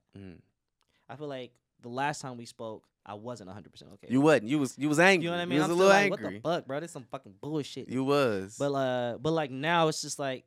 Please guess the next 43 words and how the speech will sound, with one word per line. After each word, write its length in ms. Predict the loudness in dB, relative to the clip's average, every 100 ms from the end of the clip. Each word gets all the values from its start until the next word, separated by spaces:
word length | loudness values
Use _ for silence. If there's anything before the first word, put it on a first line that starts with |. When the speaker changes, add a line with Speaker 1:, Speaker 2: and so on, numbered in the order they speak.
| -12
Speaker 2:
it's, 240 | -12 -10
it's 160 | -10 -10
fine 460 | -8 -8 -8 -14 -20 -20
because 300 | -12 -10 -8
Speaker 1:
Okay. 140 | -10 -12
Speaker 2:
I, 60 | -18
I, 20 | -18
because, 420 | -14 -12 -12 -16 _
like 260 | -12 -12 -12
I 60 |
said 200 | -12 -12 -10
earlier, 560 | -10 -10 -10 -10 -12 -16 _ _ -12
I'm 140 | -10
at 100 | -10
the 60 | -12
point 240 | -16 -14
now 200 | -10 -10
where, 440 | -8 -8 -8 -10 -12
um, 480 | -14 -12 -14 -18 -20 _ _ _ _ _ _ _ _ _ _
you 80 | -18
know, 60 | -16
if 140 | -16 -18
you're 60 | -16
gonna 220 | -14 -12
listen, 500 | -14 -14 -18 -18 -20 -20
you're 100 | -20
gonna 180 | -20 -20
listen. 260 | -20 -20 -20
If 60 | -20
you're 80 | -20
not 60 |
gonna 120 | -20 -20
listen, 200 | -20 -20
you're 120 | -20
not 80 | -20
gonna 160 | -20
listen. 280 | -20 -20 -20 -20
You 100 | -16
know 60 | -14
what 80 | -14
I 60 | -16
mean? 160 | -18
Like, 140 | -20